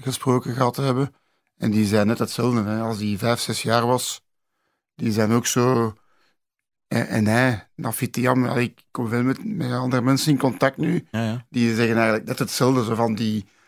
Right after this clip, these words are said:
Speaker 1: van die toppers. Bijvoorbeeld, allee, die zwemster nu dat daar achttien, achttien jaar al die medailles haalt.
Speaker 2: Ja, Roos van
Speaker 1: Die is
Speaker 2: Otterbeek.
Speaker 1: van haar vijf jaar alle dagen in het zwembad, hè.
Speaker 2: Ja.
Speaker 1: Voor het school, ook om vijf uur 's ochtends.
Speaker 2: Ja.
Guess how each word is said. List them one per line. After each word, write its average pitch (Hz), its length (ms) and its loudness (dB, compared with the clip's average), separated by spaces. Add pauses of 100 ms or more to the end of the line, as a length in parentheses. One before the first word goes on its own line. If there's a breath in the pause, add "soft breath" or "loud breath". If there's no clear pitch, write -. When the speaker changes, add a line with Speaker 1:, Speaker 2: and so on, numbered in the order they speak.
(320 soft breath)
Speaker 1:
van 107 160 0
die 104 160 0
toppers. - 640 -2 (160)
Bijvoorbeeld, 123 340 4
allee, 131 120 2
die 123 120 2
zwemster 127 400 2
nu 139 100 6
dat 123 140 2
daar 110 240 0
achttien, 123 680 0 (260)
achttien 113 320 -4
jaar 123 180 6
al 123 120 2
die 127 120 2
medailles 123 420 2
haalt. 113 280 -4
Speaker 2:
Ja, 98 200 0
Roos 98 240 -4
van 104 100 -2
Speaker 1:
Die 85 80 -2
is 95 60 -4
Speaker 2:
Otterbeek. 107 240 -2
Speaker 1:
van 95 180 -4
haar 104 160 -4
vijf 123 280 0
jaar 127 300 0
alle 127 180 -4
dagen 123 260 2
in 117 80 -4
het 101 80 -6
zwembad, 139 360 -4
hè. 127 160 -2
Speaker 2:
Ja. 98 180 -8 (220)
Speaker 1:
Voor 143 180 0
het 156 120 -4
school, 107 360 -8 (120)
ook 127 180 -8
om 175 140 -2
vijf 110 240 -2
uur 113 100 -8
's - 120 -10
ochtends. 120 440 -12
Speaker 2:
Ja. - 160 -10